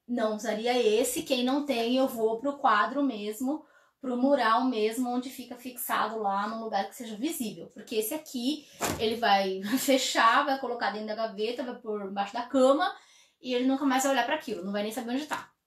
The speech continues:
então não vai adiantar, tá? É, ou então pros adultos que já têm, é, a conscientização do que é necessário, do que a gente precisa. Então, você vem lá mensal, você escreve o que você se programou durante a sema-, o mês,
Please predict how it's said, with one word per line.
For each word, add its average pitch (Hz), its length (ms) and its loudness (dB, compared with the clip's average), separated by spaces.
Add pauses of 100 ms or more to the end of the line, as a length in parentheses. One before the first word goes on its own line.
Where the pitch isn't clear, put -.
então 185 160 -6
não 185 60 -10
vai 185 80 -8
adiantar, 214 420 -8 (480)
tá? - 300 -6 (640)
É, 202 420 -6
ou 349 200 6
então 311 240 -2
pros 311 160 -8
adultos 277 420 -4
que 302 160 -4
já 302 140 -4
têm, 269 460 0 (260)
é, 214 180 -2
a 214 80 -2
conscientização 247 580 -4
do 247 120 -10
que 240 180 -10
é 226 80 -2
necessário, 226 640 -4
do 247 60 -12
que 247 160 -8
a 254 40 -4
gente 254 240 -6
precisa. 214 500 -10
Então, 202 300 -10
você 214 320 -12 (100)
vem 202 240 -10
lá 185 380 -6
mensal, 247 800 -4
você 254 280 -10
escreve 196 520 -6
o - 20 -20
que 202 200 -20
você 190 440 -12 (560)
se - 240 -10
programou 196 480 -4
durante 196 400 -10
a - 20 -12
sema-, 220 380 -10
o 208 140 -8
mês, 247 480 -2